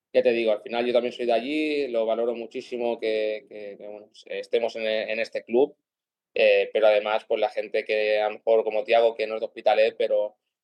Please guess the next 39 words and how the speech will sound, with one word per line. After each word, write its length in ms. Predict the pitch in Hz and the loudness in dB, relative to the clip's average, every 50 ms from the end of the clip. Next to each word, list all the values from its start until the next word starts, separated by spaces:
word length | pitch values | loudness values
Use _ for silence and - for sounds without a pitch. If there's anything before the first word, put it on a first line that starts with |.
| _ _ - | _ _ -4
eh, 220 | - - 104 101 | 0 2 4 4
ama 260 | 104 110 110 110 113 110 | 2 2 0 0 0 0
el 80 | 104 | 0
fútbol 300 | - 120 117 117 113 113 113 | 0 -2 0 2 2 2 4
desde 120 | 113 110 | 2 2
bien 160 | 110 113 110 110 | 2 0 -2 -4
pequeñito 640 | 117 110 113 110 110 113 117 117 120 117 117 117 | -4 -4 -4 -6 -6 -8 -4 2 4 6 6 6
y, 580 | 113 113 110 110 110 110 107 107 110 110 107 _ | 4 0 -2 -6 -10 -10 -12 -12 -14 -16 -18 _
y, 60 | - 120 | -18 -16
bueno, 200 | 127 123 - _ _ _ - | -16 -16 -16 _ _ _ -4
eh, 240 | - 110 107 107 107 | -2 0 0 0 0
conoce 260 | - 107 110 107 113 | 0 -2 0 2 2
a 40 | 113 | 2
la 60 | 107 | 2
perfección 420 | 107 - - - - - 120 113 110 | 2 -2 -4 -6 -4 -2 0 2 2
lo 100 | 110 - | 2 0
que 60 | 110 | 0
es 80 | - | 0
esto, 500 | 123 113 - - 127 127 127 131 127 - _ _ _ _ _ _ | 0 -2 0 4 6 8 8 8 4 2 _ _ _ _ _ _
eh, 160 | - 117 117 110 | 0 2 2 2
está, 640 | - - - 113 113 113 113 113 117 117 - - _ _ | 0 2 4 6 6 6 6 4 2 0 -4 -8 _ _
bueno, 160 | - 110 - _ _ _ - | -20 -20 -20 _ _ _ -6
muy 100 | 120 120 | -2 0
involucrado 440 | 120 120 117 113 110 113 117 117 117 | 2 4 4 4 6 6 6 6 6
en 60 | 113 113 | 4 2
el 80 | 113 | 2
proyecto, 460 | - 113 110 123 127 127 - - 131 | 2 2 4 6 4 4 4 4 2
está 180 | 123 - 113 110 | 2 2 -2 -4
con 120 | 110 110 110 | -4 -6 -10
muchísimas 420 | 110 113 113 110 113 110 107 104 | -12 -14 -14 -12 -10 -8 -6 -2
ganas 360 | - 107 110 113 117 117 113 | -2 0 0 2 2 0 0
de 120 | 110 110 104 | 0 -2 -4
que 200 | 107 107 107 107 | -4 -6 -6 -6
el 180 | 107 104 104 | -6 -6 -8
Hospitalet, 460 | 107 - - - 110 107 110 110 110 - | -8 -8 -4 -2 0 2 2 0 0 -2
pues, 320 | 113 110 110 _ _ _ _ - | -8 -12 -12 _ _ _ _ -18
eh, 360 | 123 117 113 110 107 107 107 - | -14 -8 -4 -4 -4 -4 -2 0
crezca 440 | 117 117 - - - 123 127 131 | 0 0 0 2 4 6 6 6
y, 260 | 120 117 110 107 - | 6 2 -2 -10 -16